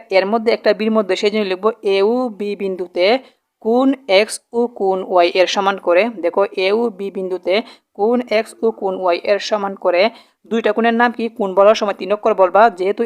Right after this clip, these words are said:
এর মধ্যে কোণ অঙ্কন করেছি, এ লিখবা মধ্যেখানে, তো সেই জন্য কোণ বি এ এফ। একটা হচ্ছে এই কোণটা, তার মানে বি মধ্যখানে থাকবে কোণ এ বি জি।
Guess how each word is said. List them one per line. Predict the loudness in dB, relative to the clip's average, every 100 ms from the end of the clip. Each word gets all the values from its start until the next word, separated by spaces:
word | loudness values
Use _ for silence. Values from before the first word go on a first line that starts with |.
| 2
এর | 0
মধ্যে | 2 -2 -2
কোণ | -4 -4
অঙ্কন | -4 0 2
করেছি, | 2 0 -2 -4 -20 _ 2
এ | 6 6 6 2
লিখবা | 4 4 2
মধ্যেখানে, | -2 -2 -2 -2
তো | -6
সেই | -4 -4
জন্য | -4 -4
কোণ | -6 -6 -10
বি | -6 -4 -4 -8 -2 4 4
এ | 4 -2 _ 2 2
এফ। | 2 _ _ _ _ -8
একটা | -6 -2
হচ্ছে | -2 -4 _
এই | 0 0
কোণটা, | -2 -4 -2 -2
তার | -2
মানে | -4 -6
বি | -2
মধ্যখানে | -2 -2 -2 -2
থাকবে | -2 -2 -4 4
কোণ | 4 4 0 _ -6 0 2
এ | 2 0 -6
বি | -8 -4 -4
জি। | -6